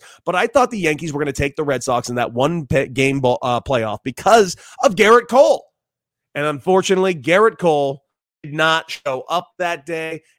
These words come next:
and the game was pretty lackluster. A six one victory for the Boston Red Sox. I was expecting the game to be completely flipped the other way around. I was expecting the Yankees to be winning six to one. The under did come in huge, like I told you guys it might, but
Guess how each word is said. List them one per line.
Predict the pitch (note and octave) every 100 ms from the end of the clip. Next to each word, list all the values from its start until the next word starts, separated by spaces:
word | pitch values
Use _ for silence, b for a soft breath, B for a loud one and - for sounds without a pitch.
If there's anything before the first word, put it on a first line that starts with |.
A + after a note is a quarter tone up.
| -
and | G#3 G#3
the |
game | E3+ G3 G#3
was | F#3
pretty | - - D#3+
lackluster. | D3 C3 B2 A2+ A2 - F2
A |
six | - G3+ -
one | D#3 D#3
victory | C#3 D3 C3+ C#3+
for | - D3+
the | C#3
Boston | B2+ C#3 - A#2
Red | C#3 C#3+
Sox. | D3 C#3+ C#3 -
I |
was | D#3+
expecting | C3+ - D3+ - C3
the |
game | G#2 C#3 C3+
to | A#2
be | A#2+
completely | A2+ - E3 C3+
flipped | A#2+ C#3+ B2+
the | B2+
other | B2+
way | B2+
around. | A#2 C#3+ E3+ E3
I |
was | E3 C3
expecting | - D#3+ B2+
the | G#2+
Yankees | D3 F#3 F3 -
to |
be | C3+ B2+
winning | D#3+ F3 E3 b b
six | - G3+ -
to | -
one. | C#3+ E3 F3 F3+ - B B
The | D#3+ D#3
under | G#3+ A#3+ A#3
did | F3 A3+
come | F3 A3+
in | A3+ A3
huge, | G3 A#3 G3
like | G#3 F#3+
I | F#3
told | G3+ G3
you | G3+
guys | G#3 F#3+
it | G3
might, | F#3 G#3 C4 B B -
but | E3+ E3